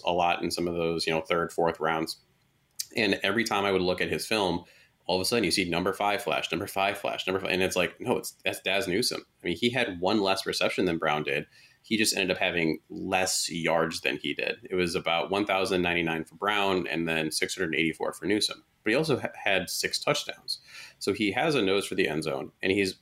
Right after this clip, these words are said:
okay, it seems like, being that second or third option. And that's all you really need him to be. You need him to play that slot, right? The crossing routes, things like that. And when hopefully Alton Robinson is drawing some extra attention, Darnell Mooney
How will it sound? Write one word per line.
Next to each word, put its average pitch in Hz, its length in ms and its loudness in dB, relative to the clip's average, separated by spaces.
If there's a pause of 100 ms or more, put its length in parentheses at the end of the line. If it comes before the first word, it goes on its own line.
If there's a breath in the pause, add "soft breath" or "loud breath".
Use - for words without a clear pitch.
okay, 117 520 0
it 85 200 -4
seems 85 240 0
like, 80 240 -2
being 85 460 0 (240)
that - 240 -2
second 87 460 -2
or 85 100 -6
third 82 220 -2
option. 101 440 0 (140)
And 104 80 0
that's 117 140 0
all 123 100 2
you 101 80 2
really 95 160 2
need 90 240 2
him - 140 -4
to 78 80 -8
be. - 240 -10 (320 soft breath)
You 95 60 2
need 95 120 2
him 92 120 4
to - 60 -8
play 92 120 2
that 92 200 0
slot, 80 400 0
right? 82 320 0 (200)
The 87 80 2
crossing 82 440 2
routes, 80 240 2
things 82 180 0
like 78 160 0
that. 76 280 0 (260 loud breath)
And 87 320 2
when 87 480 2
hopefully 101 380 0
Alton 85 260 2
Robinson 82 360 0
is 80 180 2
drawing 82 300 0
some 82 120 -4
extra 80 200 0
attention, 80 560 0
Darnell 82 360 2
Mooney 82 460 4